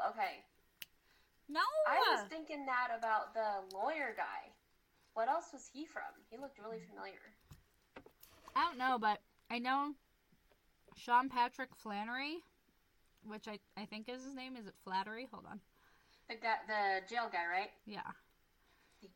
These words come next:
Speaker 1: possessed man.
Speaker 2: Sean Patrick Flannery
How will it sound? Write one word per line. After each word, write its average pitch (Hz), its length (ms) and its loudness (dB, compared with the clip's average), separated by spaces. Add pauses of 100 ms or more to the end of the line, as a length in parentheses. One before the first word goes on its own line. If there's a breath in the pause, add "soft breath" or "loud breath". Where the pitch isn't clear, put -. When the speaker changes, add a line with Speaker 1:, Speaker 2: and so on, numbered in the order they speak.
(140)
Speaker 1:
possessed 202 480 0
man. 196 460 0 (720)
Speaker 2:
Sean 269 380 4 (200)
Patrick 240 520 0 (280)
Flannery 196 720 -6